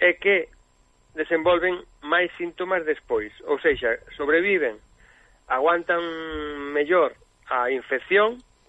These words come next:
o coller o covid, pero despois os síntomas que acarrea o, o a coñecida post-covid son peores en mulleres que en homes.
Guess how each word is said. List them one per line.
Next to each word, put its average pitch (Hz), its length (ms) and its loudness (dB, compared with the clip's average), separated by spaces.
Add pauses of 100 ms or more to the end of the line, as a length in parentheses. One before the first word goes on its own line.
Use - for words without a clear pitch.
(100)
o 117 560 0
coller 139 260 4
o 143 140 2
covid, 208 320 2 (340)
pero 233 320 2 (320)
despois 190 540 -6 (480)
os 147 180 -10
síntomas 165 560 -6
que 143 540 0
acarrea 139 640 0
o, 117 800 0
o - 260 -10
a - 140 -14 (160)
coñecida 120 560 -2
post-covid 165 480 0 (680)
son 160 180 4
peores 156 460 4
en 143 80 0
mulleres 143 420 -2
que 123 380 -2
en 107 120 -6
homes. 95 260 -10